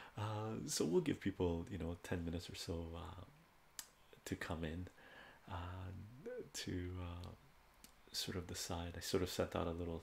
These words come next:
thing on, uh, Twitter saying that we're live, and I'm assuming when I set up an event on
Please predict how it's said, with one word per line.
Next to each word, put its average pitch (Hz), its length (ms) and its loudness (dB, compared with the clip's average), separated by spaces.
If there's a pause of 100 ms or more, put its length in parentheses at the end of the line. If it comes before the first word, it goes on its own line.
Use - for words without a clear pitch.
thing 85 200 0
on, 80 380 -6
uh, 80 200 -8 (100)
Twitter 85 300 2
saying 82 420 -2
that 80 200 -6 (600)
we're 87 120 6
live, 80 460 0
and 82 100 0
I'm 80 80 0
assuming 90 600 2 (140)
when 82 120 0
I 80 40 0
set - 280 0
up 85 140 -4
an 80 80 -2
event 80 380 -4
on 76 120 -2